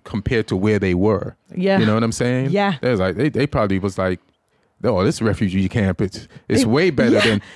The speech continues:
Speaker 1: 'cause they, at any point
Speaker 2: They
Speaker 1: in the
Speaker 2: loved
Speaker 1: refugee
Speaker 2: it.
Speaker 1: camp, they could have been like, "Fuck it, let's go back."
Speaker 2: Yeah.
Speaker 1: But they never thought,
Speaker 2: So true.
Speaker 1: you know, they like, "Nah,
Speaker 2: <laughs>
Speaker 1: th-, this is better. And f-, where we go after this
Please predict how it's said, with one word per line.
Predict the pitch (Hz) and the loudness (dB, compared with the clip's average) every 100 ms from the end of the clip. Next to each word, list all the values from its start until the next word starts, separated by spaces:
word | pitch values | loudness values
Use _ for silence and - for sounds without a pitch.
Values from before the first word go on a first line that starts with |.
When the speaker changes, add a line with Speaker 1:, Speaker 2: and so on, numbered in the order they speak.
| - | -6
Speaker 1:
'cause | 170 | -2
they, | 151 156 | -2 -2
at | 156 151 | -4 -2
any | 220 269 | 0 0
point | |
Speaker 2:
They | - | 2
Speaker 1:
in | 214 | 2
the | 190 | 2
Speaker 2:
loved | 214 202 | 2 2
Speaker 1:
refugee | 175 220 | 2 0
Speaker 2:
it. | 214 | 0
Speaker 1:
camp, | 156 139 | -2 -2
they | 135 | -2
could | 139 | -2
have | 143 | -2
been | 113 | 0
like, | 101 - | -2 -4
"Fuck | 165 - | -4 -4
it, | 120 | -2
let's | 117 | -2
go | 139 113 | 2 2
back." | - 101 85 - _ | 0 -2 -6 -16 _
Speaker 2:
Yeah. | 175 165 143 | -4 -4 -4
Speaker 1:
But | 147 113 | -2 0
they | 123 | 2
never | 123 156 139 | 2 2 0
thought, | - 143 117 101 - - | -2 0 0 0 -4 -20
Speaker 2:
So | - - 156 | -12 -6 -6
true. | - 160 143 131 | -4 -6 -6 -2
Speaker 1:
you | 131 | 0
know, | 120 | 0
they | 110 120 123 | 0 0 0
like, | 110 104 - _ - | 0 -2 -6 _ -4
"Nah, | 123 127 113 98 92 - _ | 0 0 0 -2 -4 -10 _
Speaker 2:
<laughs> | - | -6
Speaker 1:
th-, | 220 - 392 - 135 143 - | -6 -4 -6 -6 -6 -6 -2
this | 160 - | 0 0
is | 139 | -2
better. | 104 131 127 120 | 0 0 2 0
And | - 117 104 - _ | -2 -2 -2 -6 _
f-, | - - - - - | -18 -16 -18 -20 -20
where | 120 113 143 | -6 0 2
we | 139 | 2
go | 135 131 | 2 2
after | 131 127 104 | 2 0 -2
this | 104 156 - | 0 0 -2